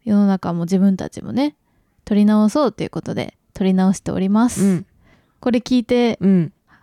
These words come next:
Speaker 1: 励みになってくれたらいいなと思って、
Speaker 2: はい。
Speaker 1: 今こうして収録をしております。
Speaker 2: うん。
Speaker 1: なんか我々、私たちとしてもすごい縁深いところで、
Speaker 2: うん。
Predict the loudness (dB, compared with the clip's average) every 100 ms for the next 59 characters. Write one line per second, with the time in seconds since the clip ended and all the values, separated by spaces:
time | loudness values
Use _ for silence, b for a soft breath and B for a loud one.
0 | b -2 2 4 4 4 4 2 -2 -2
1 | -2 -2 0 0 2 0 0 -2 -4 -6
2 | -6 -6 -6 -6 -6 -2 -2 -2 -2 0
3 | 0 -2 -2 0 0 0 2 2 2 -2
4 | -2 0 -2 _ B B B -4 0 2
5 | 4 4 4 2 0 -8 b b b b
6 | -2 0 0 0 -2 -4 -2 -2 -2 -4
7 | -4 -6 -4 0 2 2 0 0 0 -6
8 | -4 2 4 4 2 0 0 0 -4 _
9 | _ _ -8 -2 0 0 0 0 0 0
10 | 0 -2